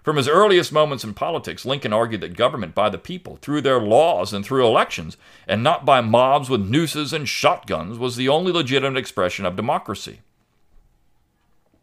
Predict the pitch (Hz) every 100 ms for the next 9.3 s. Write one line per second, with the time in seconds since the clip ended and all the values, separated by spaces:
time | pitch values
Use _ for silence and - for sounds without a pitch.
0 | - - - 101 123 139 135 127 135 127
1 | 127 123 113 117 127 139 117 104 131 123
2 | 127 127 107 104 117 123 131 131 147 -
3 | 127 101 104 101 95 113 101 110 104 95
4 | 98 98 - 92 - 95 - 85 82 107
5 | 135 - - - 240 233 220 143 139 147
6 | 139 - 160 143 117 113 107 107 104 113
7 | 110 95 76 - 135 147 190 - 139 82
8 | 131 - 135 127 - - _ - 214 170
9 | 185 160 123